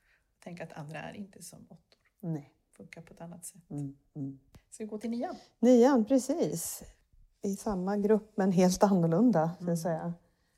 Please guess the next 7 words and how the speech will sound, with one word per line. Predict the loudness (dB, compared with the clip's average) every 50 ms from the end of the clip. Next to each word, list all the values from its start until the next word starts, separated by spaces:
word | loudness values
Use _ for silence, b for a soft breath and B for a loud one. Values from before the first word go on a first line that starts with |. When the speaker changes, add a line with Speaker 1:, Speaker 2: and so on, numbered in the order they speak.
| _ -8
Speaker 2:
Här | -4 -2 0 0 0
hittar | 0 -4 -6 -6 -6 -4
man | -2 0 -2
ju |
ett | -2 -2
mycket | -2 -2 -4 -4 -8 _ _ _ -8 -6 -4 -4 -4 -4 -6 -8 -12 -16 _ _ _ _ _ _ _ _ _ _ _ _ -8
mjukare, | -8 -6 -4 -4 -4 -4 -6 -8 -10 _ _ -4 -2 -2 -2 -4 -6 -10 -12